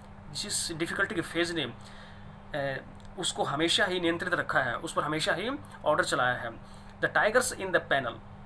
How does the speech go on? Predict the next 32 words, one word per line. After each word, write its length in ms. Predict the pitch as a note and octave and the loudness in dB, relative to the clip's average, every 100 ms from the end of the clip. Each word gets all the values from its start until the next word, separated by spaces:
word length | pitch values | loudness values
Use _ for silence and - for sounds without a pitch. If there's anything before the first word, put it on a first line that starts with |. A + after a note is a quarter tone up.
| - | 0
panel 260 | G3 A#3+ | 2 4
पर 140 | A#3+ G3 | 4 2
जो 160 | F3 | 2
बनाए 240 | D#3+ D#3 E3 | 4 4 4
गए 80 | D#3 | 2
Tiger 360 | C3 D3+ F#3 | 2 2 2
हैं 180 | C#3+ B2+ | 0 -4
वो 560 | A#2+ - A#3 C4 B3 F#3+ | -6 -2 0 0 0 -2
जो 140 | D#3 | 0
उसमें 540 | F3 - E3+ D#3+ D#3 D#3 | 2 0 0 2 2 4
Aunt 200 | D#3+ D#3 | 4 4
Jennifer 240 | D#3 D#3 | 0 2
ने 80 | D#3+ | 0
बनाए 320 | C3 A2+ D3+ | 0 2 0
हैं, 220 | C3 A2+ - - - | 0 -6 -8 -14 -12
will 220 | D3 A#3+ | -4 -2
go 180 | - F#3+ E3 | 0 0 0
on 140 | E3 | -2
prancing, 460 | - C3+ C3+ C#3 C3 | 2 0 0 -6 -6
वो 80 | |
उछलते 380 | G3+ G3 G3+ - | -2 0 0 2
रहेंगे 340 | F3 D3+ B2+ A#2 | 0 0 -4 -6
proud, 440 | - - D#3+ F3+ | -2 2 4 4
गर्व 200 | D3 G3 | 4 2
के 120 | F3+ | 2
साथ, 400 | D#3 C3 A#2 - | 0 0 0 0
and 120 | E3 | -2
unafraid, 600 | E3 D#3 G3+ A#3 - - E3 | 0 0 0 -2 -4 -10 0
निर्भय 240 | E3+ D3+ | 2 4
होकर 240 | C#3 C#3 | 2 0
वो 100 | D3+ | 0
हमेशा 420 | C#3 C3+ C3+ A3+ | 0 0 2 2